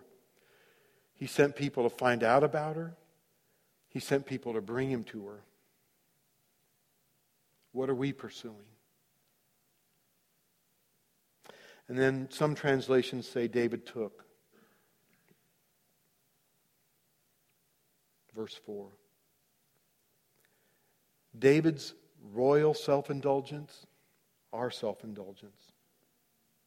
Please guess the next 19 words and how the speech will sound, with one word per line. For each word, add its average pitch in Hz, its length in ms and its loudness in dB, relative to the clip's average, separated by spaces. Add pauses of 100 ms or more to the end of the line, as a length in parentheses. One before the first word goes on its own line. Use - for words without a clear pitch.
(1400)
And 131 120 -2
when 160 140 6
he 175 80 6
took 180 300 6
Bathsheba, 143 580 2
you'll 151 260 2
notice 135 480 4
that 127 160 -2
there 127 240 4
is 107 280 -6 (1120)
no 151 220 8
hint 175 260 8
of - 140 -6
caring. 113 500 -4 (1500)
There's 113 160 -8
no 131 180 4
word 147 240 6
of 139 60 0
affection. 127 640 0